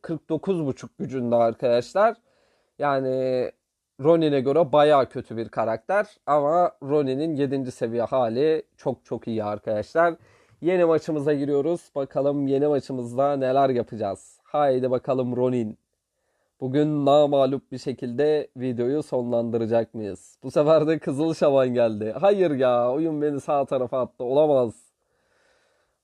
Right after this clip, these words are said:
Bu sefer kaybedebiliriz arkadaşlar. Oo! Neler neler oluyor. <laughs> Refleksimiz sağlam Allah'tan.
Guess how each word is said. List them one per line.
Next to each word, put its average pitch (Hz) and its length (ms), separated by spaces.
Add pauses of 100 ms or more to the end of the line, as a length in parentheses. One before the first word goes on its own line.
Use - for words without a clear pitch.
(100)
Bu 151 80
sefer 143 340
kaybedebiliriz 120 800
arkadaşlar. 110 500 (120)
Oo! 143 1800 (300)
Neler 160 420
neler 143 280
oluyor. 107 720
<laughs> - 40 (920)
Refleksimiz 117 680
sağlam 123 460
Allah'tan. 113 560